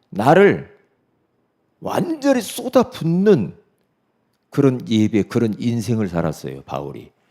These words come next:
그러면서 이게 왜 이런 말이 나오냐? 지금 죽음을 앞에다 두고 다 주님을 위해 쏟아 부으-, 부으면서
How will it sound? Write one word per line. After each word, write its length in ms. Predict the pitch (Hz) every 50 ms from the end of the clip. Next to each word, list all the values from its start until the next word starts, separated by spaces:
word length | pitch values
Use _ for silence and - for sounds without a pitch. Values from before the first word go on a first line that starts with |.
| _ _ _ _ _ _ _ _
그러면서 440 | - 196 202 202 190 180 - 202 185
이게 500 | - - - - 127 139 160 156 135 -
왜 220 | 110 113 117 123 131
이런 260 | 131 120 113 110 104
말이 220 | 104 104 98 101
나오냐? 240 | 90 85 82 80 78 - - - _ _
지금 220 | - - 135 120 -
죽음을 560 | - - - 160 170 214 196 196 175 - -
앞에다 340 | - - - - 117 107 -
두고 400 | - 101 85 76 69 71 _ _ _ _ _ _ _ _ _ _
다 1200 | - - - - - - - - 58 55 57 60 58 57 57 57 55 55 52 50 50 - - 262 -
주님을 380 | - - - 196 196 190 185 180
위해 100 | 160 151
쏟아 280 | 147 170 185 - 202
부으-, 340 | 175 - - 170 165 170 147
부으면서 880 | 143 - - 147 147 147 143 135 131 127 - - 175 180 190 202 185 _